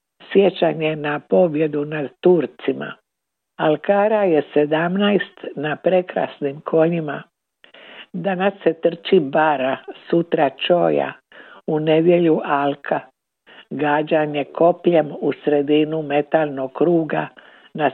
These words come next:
sredini trkališta. Alka je pod zaštitom unesco-a, dio je svjetske kulturne baštine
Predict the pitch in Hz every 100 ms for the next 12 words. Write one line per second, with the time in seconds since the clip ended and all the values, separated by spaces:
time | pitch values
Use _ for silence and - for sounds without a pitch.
0 | - 147 139 135 139 143 - 127 - 143
1 | 131 143 - - 127 - - _ _ _
2 | _ - 170 190 - 220 190 165 - 143
3 | 156 165 156 - 143 - 131 139 151 165
4 | 151 - - 131 131 143 _ _ _ _
5 | - 208 156 185 220 202 147 123 - 170
6 | 175 175 - - 135 - 143 147 - 143
7 | 143 139 131 131 127 - 135 131 123